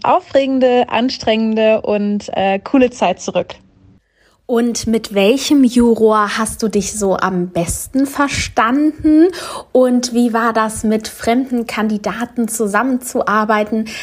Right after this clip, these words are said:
Speaker 2: Ab wann würdest du sagen, hat man sich so ein bisschen familiär gefühlt? Oder
Speaker 1: Also ich muss wirklich sagen, dass ich die gesamte Jury total, ähm, sympathisch fand. Aber ich glaube tatsächlich, dass Dieter Bohlen doch,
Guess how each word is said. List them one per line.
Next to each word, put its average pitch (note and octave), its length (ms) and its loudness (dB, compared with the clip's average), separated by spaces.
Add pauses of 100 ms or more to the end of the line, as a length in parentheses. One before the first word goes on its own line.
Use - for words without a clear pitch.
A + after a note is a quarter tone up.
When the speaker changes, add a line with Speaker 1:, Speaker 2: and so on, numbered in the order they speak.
(240)
Speaker 2:
Ab A3+ 180 -4
wann A#3+ 280 2
würdest B3+ 340 0
du A3+ 40 -4
sagen, G#3+ 440 -2
hat A3 140 -6
man G#3 160 0
sich G#3+ 220 -4
so G3+ 80 -2
ein G3 80 -2
bisschen A3 260 -2
familiär G#3+ 800 2
gefühlt? C4 840 2 (480)
Oder A#3+ 400 2 (340)
Speaker 1:
Also C#4+ 140 0
ich D#4+ 140 -4
muss F4 180 0
wirklich F4 300 0
sagen, C#4 260 2
dass B3+ 260 0
ich - 220 -8
die A#3 140 -6
gesamte G#3 500 2
Jury G3+ 260 2
total, E3+ 760 0
ähm, F3 680 -4 (160)
sympathisch F#3+ 680 0
fand. - 440 -2 (460)
Aber D4+ 300 0
ich D4+ 100 -6
glaube C#4 260 2
tatsächlich, C#4 320 0
dass B3+ 160 -2
Dieter B3 360 -2
Bohlen D#4 640 2
doch, C#4 240 -2